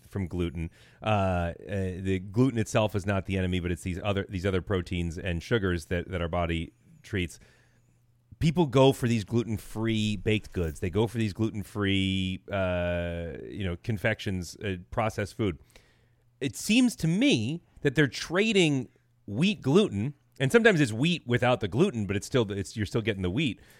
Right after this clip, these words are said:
Uh, and sometimes they just replace it with a lot of sugar, uh, to make it more palatable, um, or some other kind of starch to hold it all together, but sugar to make it taste better. That can't be the right solution, can it?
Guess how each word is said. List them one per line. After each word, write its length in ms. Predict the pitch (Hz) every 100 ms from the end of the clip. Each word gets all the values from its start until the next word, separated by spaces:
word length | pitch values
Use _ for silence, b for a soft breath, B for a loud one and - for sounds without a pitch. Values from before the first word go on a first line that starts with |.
| b
Uh, 320 | 123 123 113 107
and 140 | 120
sometimes 480 | 143 190 190 180 151
they 140 | 147
just 260 | 127 180 -
replace 420 | - - 185 196
it 60 | 117
with 120 | 120
a 40 |
lot 320 | 107 98 151 139
of 80 |
sugar, 540 | - 220 196 117 110 - -
uh, 460 | 117 110 110 107 104
to 60 | 123
make 180 | 131
it 60 | 123
more 120 | 123
palatable, 520 | 127 170 208 95 - b b b b
um, 540 | - 117 110 101 101 -
or 140 | 135 120
some 220 | - 135
other 240 | 139 147
kind 220 | - 139
of 60 | 123
starch 340 | - 143 143 -
to 80 |
hold 160 | 123 123
it 80 | 113
all 80 | 107
together, 380 | 104 170 147
but 160 | 110 104
sugar 360 | - 139 135 120
to 60 |
make 220 | 110 107
it 80 | 104
taste 280 | - 170 -
better. 280 | 101 90 87 B B B -
That 480 | 117 143 190 - -
can't 400 | - 190 202 107
be 380 | 131 117 101 - -
the 120 | 104
right 200 | 101 90
solution, 320 | 98 - 78
can 220 | 98 135
it? 160 | 214